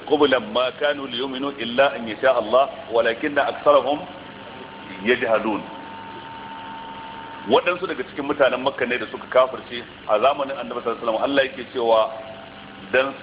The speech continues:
siffanta mana makwarar kafircin su, "ولو أننا نزلنا إليهم الملائكة،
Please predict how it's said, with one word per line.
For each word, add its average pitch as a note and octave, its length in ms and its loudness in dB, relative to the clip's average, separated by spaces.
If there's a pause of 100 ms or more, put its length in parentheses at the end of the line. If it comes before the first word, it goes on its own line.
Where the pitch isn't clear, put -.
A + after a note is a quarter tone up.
(120)
siffanta C#3 680 4
mana B2+ 180 -2
makwarar B2+ 440 -2
kafircin C3+ 580 0
su, G2 60 -14 (180)
"ولو B2+ 320 4 (120)
أننا C#3 340 -2
نزلنا C3 460 0
إليهم A#2 400 -4
الملائكة، C3 560 2